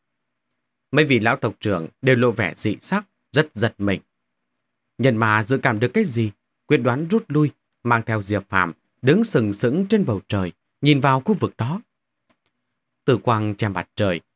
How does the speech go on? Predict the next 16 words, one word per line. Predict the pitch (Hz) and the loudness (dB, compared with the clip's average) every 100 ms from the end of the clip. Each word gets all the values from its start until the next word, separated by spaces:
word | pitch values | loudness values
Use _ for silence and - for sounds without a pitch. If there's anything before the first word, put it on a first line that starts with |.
| _ - | _ -2
hóa | 220 | 0
thành | 147 117 | 0 0
một | 113 | 0
vùng | 120 101 98 | 0 0 0
đại | 107 117 | -2 -2
dương | 165 175 160 | -2 0 0
mênh | 180 165 156 | 0 0 0
mông, | 180 160 _ _ | 0 -2 _ _
cuốn | 143 175 | 2 2
lên | 117 98 | 0 0
trời | 101 78 | -4 -4
cao, | - 110 113 _ _ - | -4 -4 -6 _ _ -2
đánh | 139 220 | 0 0
sập | - 98 | -2 -4
vòm | 101 101 | -2 -4
trời, | 85 101 92 | -2 0 0